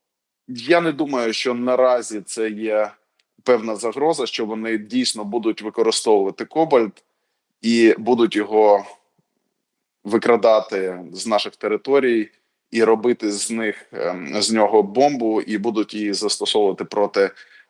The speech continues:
е, нашої держави або ще десь. Але ворог підступний, і ми насправді не знаємо, що є в, е, їхніх, е, головах і як вони насправді хочуть використовувати наші окуповані території.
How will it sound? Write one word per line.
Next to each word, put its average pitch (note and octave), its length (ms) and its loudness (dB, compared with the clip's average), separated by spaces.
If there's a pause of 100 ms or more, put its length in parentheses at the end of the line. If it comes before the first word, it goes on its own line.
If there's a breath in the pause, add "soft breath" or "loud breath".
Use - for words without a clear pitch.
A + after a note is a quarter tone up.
е, F2+ 240 -2
нашої B2 400 4
держави G#2+ 520 2
або G#2 360 0
ще C#3+ 320 -2
десь. B2+ 500 -6
Але A#2+ 540 2 (420)
ворог B2 380 0
підступний, A#2+ 720 -8
і A2+ 40 -8
ми A#2 320 -4
насправді A2 540 0
не A#2+ 260 0
знаємо, A2 420 -4
що G#2 340 -2 (400)
є G#2+ 320 4
в, G2 180 -4
е, G2+ 280 2
їхніх, G#2 540 -8 (260)
е, F#2 260 -6
головах G#2+ 560 4
і G2+ 300 -10
як A#2 260 0
вони G#2 300 -10
насправді G#2 560 -2
хочуть G#2+ 260 -4
використовувати G#2 800 -2 (680 soft breath)
наші A2 500 2
окуповані A2 760 -2
території. G#2 760 0